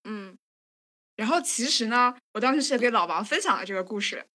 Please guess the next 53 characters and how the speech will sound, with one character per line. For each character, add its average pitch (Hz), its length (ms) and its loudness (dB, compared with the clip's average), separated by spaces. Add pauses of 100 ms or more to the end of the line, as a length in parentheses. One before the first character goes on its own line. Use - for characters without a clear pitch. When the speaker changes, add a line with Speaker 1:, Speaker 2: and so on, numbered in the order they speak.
(140)
Speaker 2:
我 - 60 -6
的 233 80 6
意 294 140 0
思 240 160 -2
是 262 100 -2
想 247 220 0
给 196 80 -6
他 202 160 -2
继 294 220 -2
续 240 180 0
分 247 240 0
享 185 260 -2
我 165 60 -8
在 214 160 0
北 180 140 -2
爱 208 100 2
尔 208 140 4
兰 - 120 -8
的 190 100 -8
一 180 100 -8
个 196 100 -4
艳 220 300 0
遇 240 120 -2
故 196 240 -8
事， - 280 -8 (680)
就 220 120 -6
是 214 80 -2
类 220 140 0
似 208 240 -4
于 214 360 0
有 208 120 4
一 196 120 2
个 226 100 2
醉 226 260 2
汉 220 320 0
怎 202 100 -8
么 - 100 -6
出 - 160 -4
现 220 180 -2
在 214 180 2
我 185 360 -4
当 208 180 0
时 180 260 -6
那 208 120 -6
个 180 200 -6
打 180 220 -2
工 233 220 -4
的 214 140 -4
那 208 160 -6
个 180 320 -2 (340)
hostel 240 640 -2
门 190 220 -8
口， - 320 -12